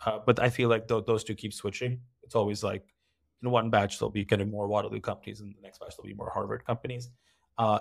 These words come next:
and then there's, of course, there's Caltech and stuff like that. And then there's a fairly huge gap before the next kind of Canadian entrant shows up on the list.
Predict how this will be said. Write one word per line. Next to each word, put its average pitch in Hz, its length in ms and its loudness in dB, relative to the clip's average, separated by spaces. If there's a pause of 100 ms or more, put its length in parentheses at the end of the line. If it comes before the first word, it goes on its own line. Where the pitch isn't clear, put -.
(120)
and 131 100 -4
then 123 120 8
there's, 113 200 6
of - 200 -8
course, 107 200 0
there's - 140 -12
Caltech - 480 -4
and - 100 -12
stuff - 260 -10
like - 100 -16
that. 104 140 2
And 117 120 0
then 135 80 2
there's 147 160 4
a 139 40 6
fairly 180 340 10
huge 156 280 4
gap 127 280 6
before 113 260 2
the 113 80 -4
next 104 240 -6
kind 104 140 -2
of 98 140 -6
Canadian 101 380 -6
entrant 101 340 -14
shows 107 240 -2
up - 140 -10
on 101 100 -6
the 101 60 -8
list. - 320 -6